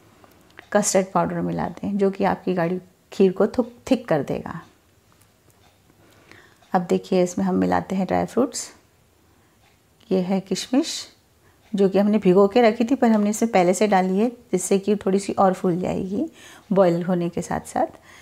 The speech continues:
अब हम इसमें डालेंगे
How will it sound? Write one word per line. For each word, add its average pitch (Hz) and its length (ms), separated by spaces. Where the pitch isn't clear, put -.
अब 196 140
हम 196 220
इसमें 202 300
डालेंगे 190 600